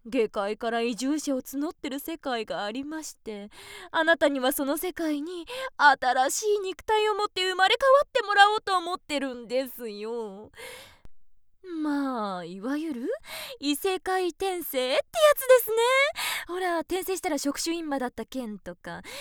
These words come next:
社畜転生、異世界行ったらお休み取るんとか読んだことありません？私結構好きなんですよね。剣や魔法、スキルに冒険者、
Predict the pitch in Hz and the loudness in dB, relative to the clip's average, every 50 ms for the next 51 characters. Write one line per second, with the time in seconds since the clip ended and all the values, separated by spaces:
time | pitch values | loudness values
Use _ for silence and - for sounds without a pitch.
0 | - - - 415 403 - - 440 - 480 440 453 466 - - 311 285 - - 622 | -14 -4 0 0 0 2 2 4 6 8 8 8 6 4 2 2 2 0 -4 -6
1 | 587 - 415 440 466 480 466 349 320 320 - 320 294 - _ 339 330 349 - 339 | -2 -2 4 4 4 4 6 4 4 4 2 -4 -10 0 _ 2 2 4 2 2
2 | 311 311 320 - 403 427 508 - - 539 571 587 539 466 427 370 339 320 302 285 | 2 2 2 2 2 -2 0 2 4 4 4 4 4 2 0 -2 -4 -8 -10 -12
3 | _ - - - 240 247 233 233 247 254 269 269 254 262 - 285 - 269 262 262 | _ -18 -8 -2 0 0 0 0 -2 -4 -4 -2 -2 -2 -2 0 4 6 6 6
4 | 285 302 339 349 349 - - 370 359 359 370 370 370 381 403 453 - 932 - - | 6 4 0 -4 -4 0 4 4 6 6 6 6 6 6 6 6 4 2 -2 -4
5 | 960 880 807 659 453 - - - - - - - 523 494 - - - 508 466 - | -4 -4 -4 -4 -2 -2 0 2 2 2 4 4 4 4 4 2 2 2 2 4
6 | - 330 381 - - - - 807 784 740 571 427 403 359 330 349 349 330 - 330 | 2 2 2 2 -4 -8 -10 0 6 8 10 10 10 8 6 0 0 0 0 -2
7 | 311 302 294 294 294 294 294 294 294 302 294 302 302 311 311 359 453 453 - - | -2 0 0 0 0 0 0 0 0 2 2 2 2 4 2 2 2 -2 -10 -16
8 | - - - 554 571 571 587 - - - - - - - - - - - - - | -16 -14 -14 -12 -12 -14 -14 -16 -16 -18 -20 -18 -16 -16 -16 -16 -18 -20 -20 -20
9 | _ - - - - - _ - - _ - - 784 - 698 679 640 - - - | _ -20 -20 -20 -20 -20 _ -20 -20 _ -14 -12 -10 -10 -8 -10 -10 -12 -14 -2
10 | - 494 - 698 349 349 359 349 349 277 262 247 240 247 269 254 294 302 302 320 | 2 4 4 6 4 4 2 2 2 2 4 4 2 2 2 0 -6 -8 -6 -8
11 | 403 - - - - - - - - - - - - 370 381 330 330 302 285 269 | -8 -10 -10 -18 -20 -20 -16 -10 -8 -8 -8 -2 -2 0 0 0 -2 -4 -4 -4
12 | 202 220 208 226 269 587 - - 659 679 698 - - | -4 -2 0 2 2 2 4 4 2 2 2 0 2